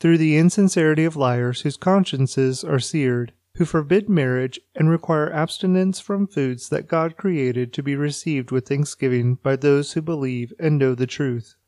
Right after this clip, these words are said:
For everything created by God is good, and nothing is to be rejected if it is received with thanksgiving.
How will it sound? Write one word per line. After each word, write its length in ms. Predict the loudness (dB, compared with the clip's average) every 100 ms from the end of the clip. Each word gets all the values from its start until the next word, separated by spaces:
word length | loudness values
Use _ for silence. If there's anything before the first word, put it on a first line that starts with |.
| _
For 180 | 0
everything 460 | 2 4 2 2 0
created 500 | 0 0 0 0 -2
by 160 | -2 -2
God 380 | 0 0 0
is 160 | -2 -4
good, 480 | -4 -2 -2 -4 -12 _ -6
and 220 | 2 4
nothing 320 | 4 2 4
is 180 | 4 2
to 100 | -4
be 160 | -2 0
rejected 680 | 0 0 0 0 -2 -2 -4
if 160 | -2 0
it 100 | 0
is 180 | -2
received 500 | -4 -4 -4 -4 -4
with 180 | -2 -2
thanksgiving. 800 | 0 0 -2 -6 -2 -2 -2 -4